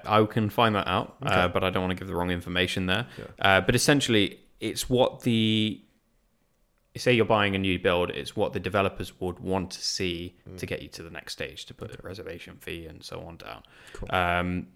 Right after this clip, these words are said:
Speaker 1: so it's good to have a bit of both going on,
Speaker 2: Mm.
Speaker 1: but I'd really just recommend having a look at some properties, especially in this market at the moment. It's not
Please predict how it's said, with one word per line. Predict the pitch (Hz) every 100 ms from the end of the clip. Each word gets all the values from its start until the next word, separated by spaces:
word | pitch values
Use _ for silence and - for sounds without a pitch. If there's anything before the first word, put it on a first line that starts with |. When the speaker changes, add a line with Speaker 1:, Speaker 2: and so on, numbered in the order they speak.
| - _ -
Speaker 1:
so | - 156
it's | 156
good | 202 202
to | 208
have | 190
a | 185
bit | 170
of | 170 127
both | 135 147
going | 147 143 143
on, | 160 240
Speaker 2:
Mm. | - - - _ -
Speaker 1:
but | - -
I'd | 139 139
really | 165 147
just | 131 -
recommend | 123 - 104 -
having | 107 95
a | 90
look | 85
at | -
some | 92
properties, | 85 82 - 92
especially | - 147 - 131
in |
this | 113 -
market | 104 95 95
at | 76
the |
moment. | 90 87 85 82 57
It's | - 117
not | 113 113 107